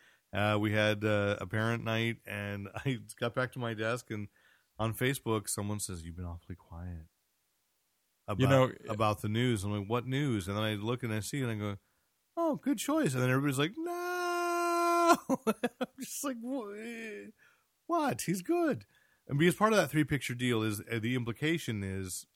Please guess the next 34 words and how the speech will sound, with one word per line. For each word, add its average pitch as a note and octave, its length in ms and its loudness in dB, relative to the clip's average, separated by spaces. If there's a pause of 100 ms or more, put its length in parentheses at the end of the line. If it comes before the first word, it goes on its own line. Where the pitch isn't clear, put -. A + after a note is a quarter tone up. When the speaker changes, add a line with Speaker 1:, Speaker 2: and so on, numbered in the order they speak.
Speaker 1:
and C#3 120 -4
nobody's C3+ 300 -2
confirmed B2 400 -2
this, F#2+ 160 -4
is F#2+ 140 -6 (440)
that G#2 80 2
it G2+ 160 0
puts A2+ 200 -2
him G#2+ 80 -4
back G2+ 200 0
on G2+ 220 -2
track G2 360 -2
to F#2+ 180 -6
direct F#2 360 -4
Justice - 440 -8
League. F2 180 -18 (840)
And G#2+ 520 0
a G#2 140 -8
director, G#2+ 720 0
uh, G2+ 300 -4 (420)
who G2+ 220 -2
has F#2+ 340 -4 (120)
proven E3+ 240 0
himself, G#2 260 -2
w-, F#2+ 160 -4
w-, G2+ 260 -12 (200)
like G#2 180 -12
Affleck B2 400 -2
has, F#2 300 -2
the G#2+ 160 -10 (180)
three B2+ 380 -2 (120)
really C3+ 360 -2
good A2 280 0
movies, G#2 540 -2